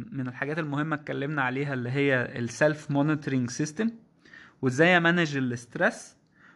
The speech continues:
والسوشيال سبورت، وإزاي أتعامل مع ال relapse وال setbacks. واتكلمنا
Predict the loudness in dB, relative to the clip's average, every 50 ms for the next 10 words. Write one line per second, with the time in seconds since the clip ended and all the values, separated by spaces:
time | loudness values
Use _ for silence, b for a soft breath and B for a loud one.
0 | b b b -8 -8 -4 -2 0 0 0 0 -2 -4 -4 -4 -4 -6 -4 0 2
1 | 2 2 2 -2 -8 -6 -2 0 4 6 6 6 8 6 6 6 6 2 0 2
2 | 2 2 2 2 0 0 2 2 0 0 -2 -8 -10 -8 -6 -4 -4 -4 -4 -4
3 | -6 -6 -6 -8 -16 -20 -20 -20 -20 _ _ _ b b b b b b b b
4 | b b b b b b b b _ -16 -10 -2 2 4 4 6 6 6 6 6
5 | 4 2 0 -2 -8